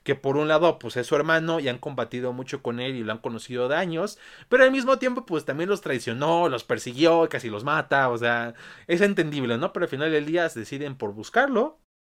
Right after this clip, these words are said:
Y pues bueno, ya vemos que de eso se tratan los capítulos finales, que la verdad tengo que decir que me sorprendieron bastante, sobre todo porque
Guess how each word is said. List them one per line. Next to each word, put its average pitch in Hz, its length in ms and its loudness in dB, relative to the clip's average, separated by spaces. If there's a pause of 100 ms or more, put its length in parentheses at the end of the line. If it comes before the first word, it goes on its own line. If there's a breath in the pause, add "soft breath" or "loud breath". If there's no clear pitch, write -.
(420)
Y 143 140 -8
pues 117 160 -2
bueno, 117 180 -4
ya 127 140 0
vemos 139 320 -2
que 117 240 -4 (340 loud breath)
de 147 120 2
eso 180 160 2
se 143 100 0
tratan 156 300 2
los 123 140 -6
capítulos 139 520 -6
finales, 120 400 -4
que 123 120 -6
la 120 120 2
verdad 135 400 0 (380 loud breath)
tengo 196 260 4
que 165 80 -6
decir 143 300 -4
que 190 100 -6
me 170 100 -4
sorprendieron 131 600 -4
bastante, 131 520 -6
sobre 127 260 -6
todo 220 320 -2
porque 135 540 -4